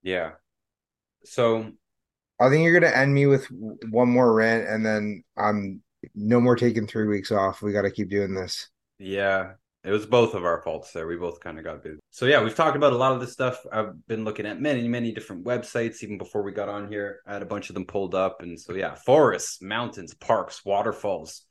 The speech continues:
Speaker 1: springs, moving water in general, going outside after heavy rains and storms, beaches, all this stuff is good. If you wanna be healthier, move closer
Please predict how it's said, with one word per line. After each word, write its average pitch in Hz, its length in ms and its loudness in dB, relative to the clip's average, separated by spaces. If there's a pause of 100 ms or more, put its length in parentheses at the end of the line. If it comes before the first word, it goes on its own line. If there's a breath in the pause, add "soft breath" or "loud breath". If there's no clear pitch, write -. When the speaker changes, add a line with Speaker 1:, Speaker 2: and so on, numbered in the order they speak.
(140)
Speaker 1:
springs, 101 920 -10 (420)
moving 107 400 -4
water 98 340 0
in 95 120 -8
general, 95 600 -8 (460)
going 107 240 -6
outside 104 460 -4
after 98 440 -6
heavy 98 240 -10
rains 95 380 -8
and 87 100 -16
storms, 90 540 -10 (500)
beaches, 98 580 -10 (220)
all 120 280 6
this 104 140 -4
stuff 101 240 -4
is 95 120 -12
good. 92 240 -8
If - 100 -16
you 107 60 -6
wanna 110 140 -2
be 104 120 -8
healthier, 104 540 0
move 117 300 0
closer 110 600 -2